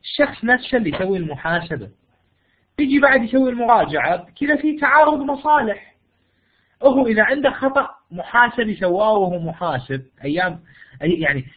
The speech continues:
ي-، يوم إنه ما اشتغل شغل، يوم إنه اشتغل شغل المحاسبة وسوى خطأ معين، بيجي يخش عليه ل-، لجي يراجع عنه، ما يبي يكتب تقرير المراجعة إنه في خطأ محاسبي موجود. بينما لو المراجع مختلف عن المحاسب، لا، يكتب إنه في خطأ، ي-، يتخلى عن مسألة الحرج.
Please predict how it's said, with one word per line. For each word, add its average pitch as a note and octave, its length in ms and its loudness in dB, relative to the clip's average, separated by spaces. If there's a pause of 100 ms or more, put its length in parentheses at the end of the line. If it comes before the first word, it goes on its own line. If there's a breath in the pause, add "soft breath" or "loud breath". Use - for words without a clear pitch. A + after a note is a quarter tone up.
(140 loud breath)
ي-، E3 200 -2
يوم A3 220 4
إنه G#3 140 0
ما G3 100 2
اشتغل G#3 320 0
شغل، G#3 260 -4
يوم G3+ 220 2
إنه A3+ 100 0
اشتغل A3 320 2
شغل G#3+ 120 0
المحاسبة G3 580 -2
وسوى G#3 300 4
خطأ A3 300 2
معين، F3 560 -2 (340 loud breath)
بيجي C#4 200 0
يخش - 380 -2
عليه A#3+ 260 6
ل-، F#3 380 -2
لجي F#3 200 0
يراجع F#3+ 380 2
عنه، D3+ 180 -2
ما A#3+ 120 4
يبي A#3 180 4
يكتب G#3+ 220 -4
تقرير F3+ 340 -2
المراجعة E3+ 420 -4
إنه E3 100 -6
في E3+ 100 -8
خطأ F3 260 -4
محاسبي D#3+ 520 -8
موجود. C3+ 440 -10 (640 soft breath)
بينما F3+ 260 4
لو F3 180 8
المراجع F3+ 480 0
مختلف G3+ 400 -4
عن E3 100 -6
المحاسب، E3 460 -6
لا، C4 160 2
يكتب A3 360 -4
إنه D3 140 -6
في F#3+ 140 -8
خطأ، C#3+ 340 -10 (560 soft breath)
ي-، C#3+ 220 -4
يتخلى F#3 440 0
عن C3+ 180 2
مسألة C#3 380 -6
الحرج. A#2 340 -8